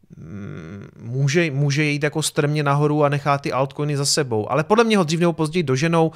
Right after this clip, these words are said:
takže i kdyby se vracel jako někam brutálně zpátky na nějakých těch šedesát, sedmdesát, což mě přijde, vlastně mě přijde neuvěřitelný, že jsme tam jako na jaře byli,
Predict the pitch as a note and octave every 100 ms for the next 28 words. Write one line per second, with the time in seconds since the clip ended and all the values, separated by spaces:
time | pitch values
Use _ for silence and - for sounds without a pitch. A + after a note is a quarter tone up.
0 | - - C#3+ C#3 E3 - - _ _ G3+
1 | G3+ A3+ A3+ D3 C3+ D3 F3+ D3+ D3+ D#3
2 | D#3+ D3 D#3 D#3 D#3 D3+ D3 D3 D#3 D3
3 | D3 C#3+ - D#3 F#3+ F#3+ - G#2+ A#2 B2
4 | B2 A#2+ B2 B2 - A#2 D3 C#3 D3 A#2
5 | A2 C#3 E3 - G#2 - A2+ B2 A#2+ C#3
6 | C3 - C3 - G3 G3 F#3 E3+ E3 D#3
7 | E3+ D#3+ D#3+ D#3+ D#3 D#3 D#3 D3+ D3 D#3
8 | D3 A#2+ G#2+